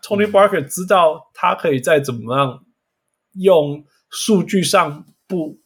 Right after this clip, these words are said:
重-，不，不，不，不那种夸张的方式，确定球队可以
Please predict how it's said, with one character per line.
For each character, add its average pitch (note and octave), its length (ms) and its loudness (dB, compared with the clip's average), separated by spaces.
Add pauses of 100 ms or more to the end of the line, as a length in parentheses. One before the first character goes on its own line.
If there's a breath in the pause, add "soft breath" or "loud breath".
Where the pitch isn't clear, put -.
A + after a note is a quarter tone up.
(300)
重-， D#3+ 460 0
不， F3 200 -2
不， F3+ 260 0
不， F3+ 240 -2
不 F#3 580 -2 (100)
那 D#3+ 60 -2
种 C#3 340 0
夸 D3+ 260 0
张 D#3 180 0
的 C#3 100 -2
方 C#3 200 0
式， C3+ 320 -2 (580 soft breath)
确 G3 420 4
定 D3+ 260 -2
球 B2+ 240 0
队 D#3 160 4
可 C#3 160 2
以 A#2+ 320 0